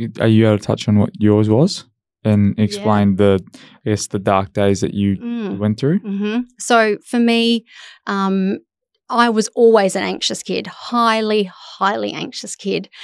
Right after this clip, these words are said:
Speaker 2: And I look back now and I think, "Gosh, I really wish that that had been addressed by my parents, um, as a youngster." So, um,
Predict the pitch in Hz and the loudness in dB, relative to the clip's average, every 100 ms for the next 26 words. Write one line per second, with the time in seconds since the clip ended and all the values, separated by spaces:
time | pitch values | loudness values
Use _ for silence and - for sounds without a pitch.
0 | - - - 196 190 202 233 - - 196 | -20 -16 -6 -2 0 0 0 -2 -2 -4
1 | 190 190 220 220 262 254 220 - 220 233 | -4 -4 -6 -6 -2 -2 -2 -4 -2 0
2 | 226 214 208 220 226 - - 196 185 - | 0 0 -2 0 0 0 -4 -2 -4 -6
3 | _ 196 190 175 190 175 190 185 180 180 | _ -6 -4 -6 -8 -6 -6 -4 -6 -6
4 | - - - - _ - 170 185 196 - | -14 -20 -20 -20 _ -14 -4 -2 -2 -4
5 | - - - _ - 190 185 180 185 180 | -12 -14 -16 _ -6 -4 -4 -4 -4 -4
6 | - - - - 190 180 185 185 185 - | -4 -8 -12 -8 -6 -4 -2 -2 -4 -6
7 | _ _ _ 196 185 190 180 214 - 190 | _ _ _ -8 -4 -2 -2 -4 -4 -2
8 | 220 - _ - 208 196 196 190 - _ | -4 -8 _ -6 -2 0 0 -2 -6 _
9 | _ - 202 185 185 190 | _ -4 -2 0 -2 -6